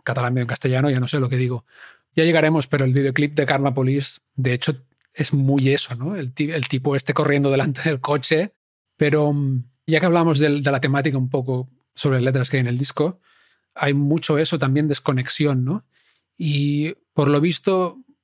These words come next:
muchas de estas canciones Tom York las escribió ya mientras estaban de gira. Se pegaron una gira muy bestial, que no sé si alguien gira así todavía, de dos años con The Bends, y gran parte de la gira era en autobuses, y gran parte fue en Estados Unidos, o sea, autobús,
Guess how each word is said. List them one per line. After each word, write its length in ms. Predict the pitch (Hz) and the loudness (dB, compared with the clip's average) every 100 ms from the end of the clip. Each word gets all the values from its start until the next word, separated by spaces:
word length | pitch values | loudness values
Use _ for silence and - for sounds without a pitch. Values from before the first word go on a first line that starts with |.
| _ | _
muchas 380 | 175 160 170 185 | -2 0 0 -2
de 60 | 175 | -4
estas 200 | - 135 | -4 -2
canciones 420 | 156 131 151 165 | 0 0 0 0
Tom 180 | 160 151 | 0 2
York 220 | 147 151 | 0 0
las 140 | 151 | -2
escribió 480 | 139 - 147 139 143 | -4 -4 -2 0 0
ya 340 | 139 131 139 - | 0 -2 -4 -4
mientras 240 | 147 131 | -4 -4
estaban 200 | - 139 | -2 -2
de 100 | 151 | 0
gira. 380 | 123 147 131 107 _ _ _ _ _ - | -2 -2 -2 -6 _ _ _ _ _ -10
Se 120 | 135 | -4
pegaron 380 | 131 131 147 160 | 0 2 2 2
una 180 | 156 | 0
gira 720 | 135 143 151 160 131 113 107 117 _ _ | 0 0 2 2 -2 -6 -16 -20 _ _
muy 460 | 208 143 143 147 175 | -4 0 2 4 4
bestial, 520 | 156 127 - 135 135 | 2 -2 -4 -2 0
que 80 | 156 | -2
no 140 | 135 | -2
sé 100 | 135 | -2
si 100 | 131 | -2
alguien 240 | 131 131 135 | 0 0 -2
gira 340 | 143 135 127 | -2 -4 -4
así 340 | - - 143 131 | -6 -8 -6 -4
todavía, 500 | 139 120 123 165 - _ _ _ _ _ _ - | -4 -4 -6 -8 -10 _ _ _ _ _ _ -6
de 140 | 127 | -2
dos 200 | 135 135 | 0 0
años 280 | 139 156 - | 0 0 0
con 160 | 147 | 0
The 80 | 131 | 0
Bends, 500 | 131 143 196 - - _ _ _ _ _ - | 0 -2 -4 -10 -14 _ _ _ _ _ -6
y 360 | 160 147 139 | -2 0 0
gran 220 | 131 151 143 | 0 0 2
parte 220 | 175 170 | 2 2
de 40 | |
la 100 | 143 | 2
gira 220 | - 151 | 2 2
era 100 | 185 | 2
en 60 | 139 | 0
autobuses, 760 | 127 127 131 170 117 - - - | -2 -4 -4 -4 -8 -14 -20 -8
y 120 | 135 | -4
gran 260 | 143 143 147 | 0 0 2
parte 240 | 151 151 | 2 0
fue 140 | 165 147 | 0 -2
en 40 | |
Estados 360 | 131 131 127 139 | -2 -4 -4 -2
Unidos, 340 | 139 147 123 | -2 -2 -4
o 40 | 120 | -6
sea, 80 | |
autobús, 720 | 120 - 123 143 180 170 - | -8 -6 -2 0 0 -2 -10